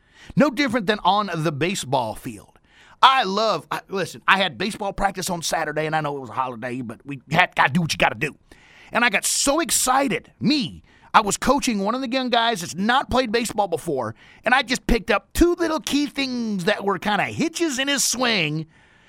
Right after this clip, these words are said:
And holy cow, I can't wait till we play tonight and see what that translates to performance.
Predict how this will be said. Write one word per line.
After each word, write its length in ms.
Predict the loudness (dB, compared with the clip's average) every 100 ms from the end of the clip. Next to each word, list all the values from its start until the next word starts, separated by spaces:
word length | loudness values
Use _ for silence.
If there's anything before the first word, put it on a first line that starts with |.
| -20 -4
And 240 | 0 0
holy 840 | 0 0 0 2 -2 -2 -2 -2 -2
cow, 360 | -2 0 0
I 120 | -2
can't 220 | -2 -2 -2
wait 160 | -2
till 100 | -2
we 80 | -4
play 240 | -4 -4
tonight 320 | -2 -2 -4 -6
and 100 | -8
see 220 | -6 -4
what 160 | -4 -2
that 180 | -4 -4
translates 560 | -4 -4 -2 -4 -4 -6
to 100 | -8
performance. 680 | -8 -4 -6 -6 -12 -12